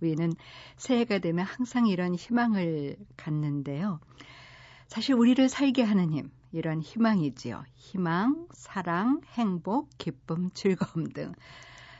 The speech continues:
근데 언제 우리는 이런 긍정적인 감정을 느낄까요?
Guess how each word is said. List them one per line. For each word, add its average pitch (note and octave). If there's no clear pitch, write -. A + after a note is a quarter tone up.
근데 A#3+
언제 A#3+
우리는 A#3
이런 E3+
긍정적인 F#3
감정을 D#3
느낄까요? B2+